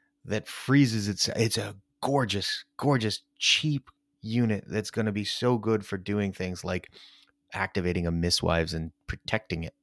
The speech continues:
into a corner on your opponent's baseline. Oh, when I think about how excited I am for that. And then I recognize that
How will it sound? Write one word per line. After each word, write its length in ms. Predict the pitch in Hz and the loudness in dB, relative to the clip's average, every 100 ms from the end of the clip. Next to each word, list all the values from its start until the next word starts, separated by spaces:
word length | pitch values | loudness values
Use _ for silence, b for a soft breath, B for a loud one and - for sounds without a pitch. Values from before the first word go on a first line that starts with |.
| _ | _
into 380 | 95 95 - 90 | -4 -4 -4 -6
a 60 | 80 | -6
corner 440 | - - 92 - | -10 -8 -8 -10
on 120 | 82 | -10
your 100 | 80 | -10
opponent's 400 | - - 90 85 | -12 -8 -8 -8
baseline. 480 | - 85 92 - 55 - - | -8 -8 -6 -8 -12 -14 2
Oh, 260 | 233 196 - _ - | 4 4 2 _ -4
when 140 | 127 | -2
I 80 | 117 | -2
think 340 | - 165 82 | -2 -4 -2
about 280 | - 87 - | -2 -2 -2
how 160 | - 92 | -2 -2
excited 420 | - 107 104 92 | 2 2 4 2
I 60 | |
am 140 | 82 71 | 0 -2
for 120 | 90 | -2
that. 220 | 87 - B B B B B B B B - | -2 -4 B B B B B B B B 0
And 120 | 117 | 4
then 100 | 147 | 6
I 80 | 151 | 4
recognize 800 | 120 113 123 117 98 95 92 95 | 4 2 0 -2 2 2 2 2
that 200 | 90 | 0